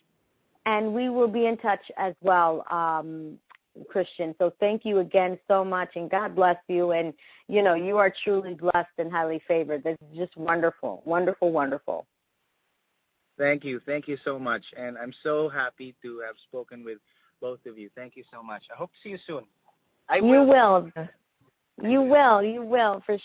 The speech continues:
Speaker 1: sure. Okay,
Speaker 2: All right.
Speaker 1: guys, God bless, and have a great evening, night, and morning.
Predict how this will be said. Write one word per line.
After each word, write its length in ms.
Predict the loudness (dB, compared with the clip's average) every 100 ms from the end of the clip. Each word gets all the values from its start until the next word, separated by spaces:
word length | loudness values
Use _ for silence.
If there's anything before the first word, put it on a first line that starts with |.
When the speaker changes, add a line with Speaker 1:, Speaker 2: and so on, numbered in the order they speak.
| 0
Speaker 1:
sure. 400 | 2 2 0 2
Okay, 320 | 2 4 2
Speaker 2:
All 40 | 2
right. 80 | 2
Speaker 1:
guys, 480 | 2 0 -2 -2
God 160 | -2 0
bless, 280 | 2 2 2 -4
and 120 | -4
have 160 | -4 -6
a 60 |
great 320 | -4 -2 -2 -4 _ -8
evening, 640 | -2 -2 -2 -6 -6 -8 -8
night, 480 | -8 -4 -2 -4 -4 -12 -8
and 380 | -4 -4 -6 -10 -12
morning. 680 | -2 2 2 0 -4 -12